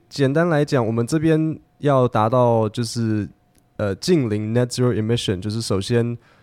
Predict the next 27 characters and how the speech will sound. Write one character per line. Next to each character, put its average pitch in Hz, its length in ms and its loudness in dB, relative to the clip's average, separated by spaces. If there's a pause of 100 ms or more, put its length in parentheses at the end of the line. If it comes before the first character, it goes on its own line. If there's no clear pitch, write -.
(260)
呃， 98 360 -4 (360)
多 127 160 0
种 127 200 4
树， 110 140 -2
这 113 120 0
个 113 40 4
是 113 120 0
最 117 180 4
简 90 240 -6
单 101 120 -2
也 92 120 -2
是 104 160 -8
最， 95 580 -4
最 110 160 4
直 95 220 -6
接 92 260 -4
的。 78 240 -8 (480)
然 107 180 -2
后， 120 640 2 (240)
呃， 82 300 -6 (100)
主 110 160 -6
要 131 140 2
的 120 80 0
排 107 200 0
放 110 220 -4
就 110 80 -4
是 107 340 -4